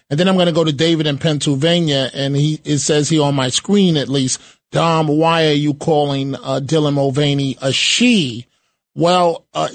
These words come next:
David, I don't know if you, and, and we're gonna continue with Diana and Michael. I don't, if a C N N reporter is in trouble right now. Now, this is just that because he referred to, he didn't use the proper pronoun, and he referred to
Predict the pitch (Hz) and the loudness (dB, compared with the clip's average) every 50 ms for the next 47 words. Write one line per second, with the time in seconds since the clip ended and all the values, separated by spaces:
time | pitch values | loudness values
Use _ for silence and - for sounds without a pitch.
0 | 156 143 170 180 185 175 170 175 165 147 143 143 175 175 175 175 175 170 156 - | -4 -2 0 0 0 0 0 -2 -2 -2 -2 -2 0 0 0 0 0 -2 -2 -2
1 | 165 151 160 165 147 - 160 165 156 - - 156 156 147 - 156 156 175 170 160 | -2 -2 -2 -2 -2 -2 -2 -2 -2 -4 -6 -8 -8 -6 -6 -4 -2 -2 -2 -2
2 | - 170 160 - 185 190 196 175 156 143 131 147 143 143 143 147 143 135 131 131 | -2 -2 -2 -2 0 0 0 0 0 0 0 -2 0 0 0 0 0 -2 -2 -2
3 | 139 147 151 143 - 139 147 160 - - 165 151 143 143 - - - - - - | -2 -2 -2 -2 0 0 0 0 -2 -2 -4 -4 -4 -8 -10 -6 -4 -4 -2 -2
4 | 170 160 - - 214 208 196 185 185 190 180 175 170 160 - - 190 175 170 156 | -2 0 0 2 2 2 2 2 2 0 0 0 -2 -2 0 0 0 2 2 0
5 | 147 147 139 151 147 139 - 170 156 151 143 139 139 131 147 156 165 165 - - | 0 -2 -2 -4 -4 -2 -2 -2 0 0 -2 -4 -2 -2 -2 -2 -2 -2 -4 -6
6 | 143 160 165 156 135 113 98 - - _ _ _ - 139 135 143 135 160 165 127 | -4 -4 -2 -2 -2 -6 -8 -12 -18 _ _ _ -8 -6 -4 -2 -2 0 -2 -2
7 | 135 127 - 175 156 - - 156 139 - - - - _ - 156 - - 156 147 | -2 -2 0 -2 0 0 -2 -2 -4 -4 -12 -20 -14 _ -6 -4 -2 0 0 0
8 | - - 185 190 180 175 170 131 - 165 160 147 147 147 127 - - 170 151 139 | 2 2 2 2 2 2 0 0 2 2 2 2 2 0 0 0 0 0 0 0
9 | 139 139 143 143 - _ _ _ _ _ - - 147 160 185 185 190 175 165 170 | -2 -2 -4 -6 -8 _ _ _ _ _ -4 -2 0 2 4 4 2 2 2 2
10 | 175 143 123 165 147 - - 175 156 156 151 - 151 143 - - 180 180 190 185 | 0 0 0 -2 -4 -2 -2 -2 -2 -2 -2 -2 -6 -6 -2 0 0 2 2 2
11 | 165 151 127 113 110 110 113 120 - - 147 151 139 156 160 165 151 151 156 135 | 0 0 -2 -2 -4 -6 -8 -10 -6 -4 -2 0 2 2 2 2 2 0 -2 -2
12 | 143 - 165 160 151 151 151 131 - - 175 156 151 147 135 | 0 0 2 2 2 2 0 -2 -2 0 0 2 0 0 -2